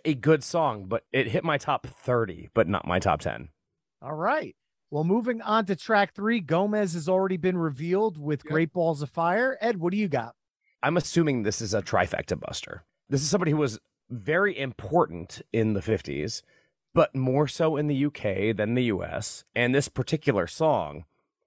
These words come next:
Speaker 1: was way more popular in the U K than the U S. But my number three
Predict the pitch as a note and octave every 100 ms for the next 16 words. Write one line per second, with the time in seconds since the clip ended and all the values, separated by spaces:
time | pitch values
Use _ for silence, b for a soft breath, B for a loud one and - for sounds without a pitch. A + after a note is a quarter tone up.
0 | _ _ _ _ C#3+ C3 G2+ A2+ B2+ F#3
1 | G3+ G#3+ G#3 G3 F3+ D#3 D3 C3+ B2 A#2
2 | G2 G2 D#2 E2 D#2 G2 G2 F#2 - C#2+
3 | A#1 - - F#2 F#2 E2 D2 B1 - -
4 | b b b b A#2+ C#3 E3+ G3+ G3+ F3+
5 | - A#2 D#3+ C3+ D#2+